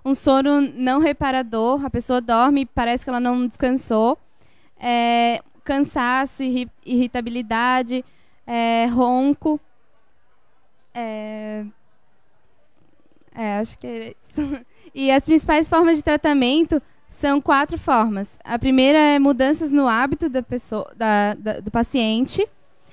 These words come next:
como reeducação alimentar, uma dieta pra ela emagrecer um pouco, é, é, atividade física,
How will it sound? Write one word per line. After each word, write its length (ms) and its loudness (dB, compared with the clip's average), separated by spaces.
como 440 4
reeducação 600 2
alimentar, 680 0
uma 140 0
dieta 420 -2
pra 120 0
ela 100 2
emagrecer 480 2
um 80 4
pouco, 420 2
é, 460 4
é, 340 0
atividade 540 0
física, 880 -6